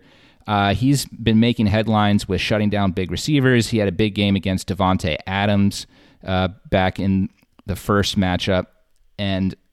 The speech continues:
while I'll admit I haven't, you know, focused too much on his, what he's been doing this year, every time you hear this guy's name, um, people are raving that, you know, he, he's a,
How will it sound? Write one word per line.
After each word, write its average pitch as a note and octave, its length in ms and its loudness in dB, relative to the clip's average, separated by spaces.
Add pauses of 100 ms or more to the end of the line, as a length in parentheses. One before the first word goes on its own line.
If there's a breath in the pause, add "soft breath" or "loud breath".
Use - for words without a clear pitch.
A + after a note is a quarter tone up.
(140)
while G#2+ 340 2
I'll A2+ 160 4
admit A#2+ 300 4
I A2 100 2
haven't, G#2+ 400 2
you G#2+ 100 2
know, G2 220 0 (1200 soft breath)
focused A2 460 0
too B2 100 2
much A2 220 4
on G#2 160 0
his, G2+ 240 0
what A2 100 -2
he's G2+ 80 -2
been G2+ 140 -4
doing A2 240 0
this G2+ 200 -4
year, A2 280 2
every C3 240 2
time B2 220 2
you G#2 100 2
hear A#2 180 0
this G#2 160 -2
guy's F#2+ 440 0 (520 soft breath)
name, G2+ 560 2
um, F2+ 400 -4 (960)
people A2 260 2
are F#2+ 60 2
raving G2 380 2
that, F2 180 -4 (220)
you F#2 100 -4
know, F2+ 140 -2
he, F#2+ 240 -4
he's G#2+ 280 0 (200)
a, G2+ 240 -4